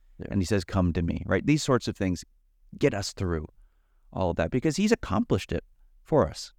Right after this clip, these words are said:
Speaker 1: Yeah. And I, I think that's good. And I think one thing that I, I think about is where we take a look at, and, and Tim Keller says this a lot, of where we win by losing.
Speaker 2: Mm.
Speaker 1: And
Speaker 2: Yes.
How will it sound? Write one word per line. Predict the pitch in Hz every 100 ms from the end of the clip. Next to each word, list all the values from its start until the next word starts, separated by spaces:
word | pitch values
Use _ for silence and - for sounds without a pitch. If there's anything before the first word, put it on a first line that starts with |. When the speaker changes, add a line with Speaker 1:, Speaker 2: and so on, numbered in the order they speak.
| _
Speaker 1:
Yeah. | 82 80 73 -
And | - 98
I, | 95 - _ _ _ _ -
I | -
think | 117 104
that's | 92
good. | - 92
And | 87
I | 85
think | - 104 92 - - - - _ _ - - - - - _
one | 98 104
thing | 95 90
that | 82
I, | 78 80 -
I | 76
think | - 78
about | 76 76 71 - - - -
is | 71 67 - - -
where | 76
we | 71 73
take | - 80
a | 71
look | 73 -
at, | - 69 67 65 - - - _ -
and, | 78 71
and | - 76
Tim | - 71
Keller | - 73
says | 67 73 71
this | 69
a | 69
lot, | 69 64
of | 73
where | 78 73
we | 73 71
win | 76 73
by | 69 67
losing. | 69 71 69 67 69 _ _ _ _ _ _ 87
Speaker 2:
Mm. | 76
Speaker 1:
And | 71 71 -
Speaker 2:
Yes. | 101 95 -